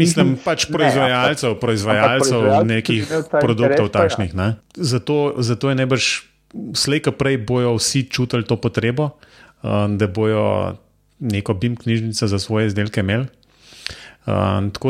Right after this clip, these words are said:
Speaker 1: da mogoče začneva, recimo, o tem, pa bomo pol skozi to prišli tudi na samo izdelavo, kako to sploh izgleda.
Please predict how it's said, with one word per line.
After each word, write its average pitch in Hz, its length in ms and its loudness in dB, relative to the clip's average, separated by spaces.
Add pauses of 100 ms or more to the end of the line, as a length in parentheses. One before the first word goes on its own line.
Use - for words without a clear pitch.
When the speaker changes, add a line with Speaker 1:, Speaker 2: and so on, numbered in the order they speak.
Speaker 1:
da 131 60 0 (180)
mogoče 135 560 -2
začneva, 131 640 0 (160)
recimo, 120 400 -2
o 113 320 -2
tem, 123 460 -2 (160)
pa 104 100 0
bomo 104 240 0
pol 110 240 0
skozi - 240 -4
to 120 160 -2
prišli 110 320 -2
tudi 117 240 -4
na 104 80 -2
samo 104 320 -4
izdelavo, 98 560 -2
kako 101 280 -6
to 101 160 -6
sploh 107 200 -4
izgleda. 101 460 0